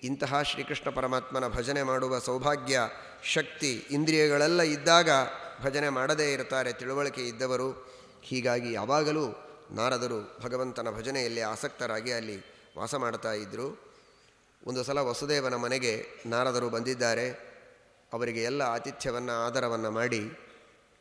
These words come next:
ನಮಸ್ಕಾರ ಮಾಡಿ ವಸುದೇವ ಪ್ರಶ್ನೆಯನ್ನು ಮಾಡ್ತಾ ಇದ್ದಾನೆ. ವಸುದೇವ ಉವಾಚ,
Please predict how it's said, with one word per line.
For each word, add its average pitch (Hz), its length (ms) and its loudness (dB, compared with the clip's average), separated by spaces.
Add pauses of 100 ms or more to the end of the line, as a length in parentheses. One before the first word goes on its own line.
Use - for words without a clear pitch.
(840)
ನಮಸ್ಕಾರ 139 540 4
ಮಾಡಿ 110 280 4 (320)
ವಸುದೇವ 123 420 2
ಪ್ರಶ್ನೆಯನ್ನು 117 540 -4
ಮಾಡ್ತಾ 104 300 -6
ಇದ್ದಾನೆ. 101 480 -10
ವಸುದೇವ 120 380 -2
ಉವಾಚ, 104 400 -6